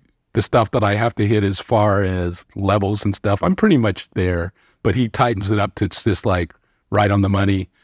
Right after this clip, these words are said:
And then I do one final check on their speakers and do any final tweaks.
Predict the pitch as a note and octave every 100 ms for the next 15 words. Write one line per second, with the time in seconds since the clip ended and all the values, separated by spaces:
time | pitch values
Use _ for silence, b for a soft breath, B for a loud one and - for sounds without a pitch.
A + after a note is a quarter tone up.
0 | _ _ G#2 G#2+ A#2 A2 G#2+ A2 G#2 A2+
1 | G#2+ G#2+ - - A2+ A2+ G#2+ - A#2 G#2+
2 | - F#2+ F#2+ F#2 - G2 A2+ A2 - A2
3 | G#2 A2 G#2 G2+ G2+ F#2 F2 G#2+ G2 G2+
4 | F#2 - G#2 F#2 F2 - G2+ G2+ G2 -